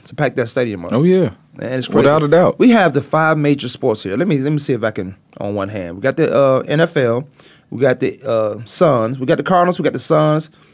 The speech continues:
Speaker 1: We have the Diamondbacks. Okay, now we got the Coyotes and we got the Mercuries.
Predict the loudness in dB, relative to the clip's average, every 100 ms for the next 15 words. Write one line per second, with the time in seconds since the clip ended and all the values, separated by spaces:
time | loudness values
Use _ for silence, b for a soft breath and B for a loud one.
0 | b b -4 -2 2 2 2 0 -4 0
1 | 2 4 2 2 0 -2 -8 b b b
2 | b -6 -4 -2 -2 -4 -2 -2 -4 -2
3 | 2 4 6 4 2 0 -6 -2 -2 -2
4 | -2 -2 -4 -12 -16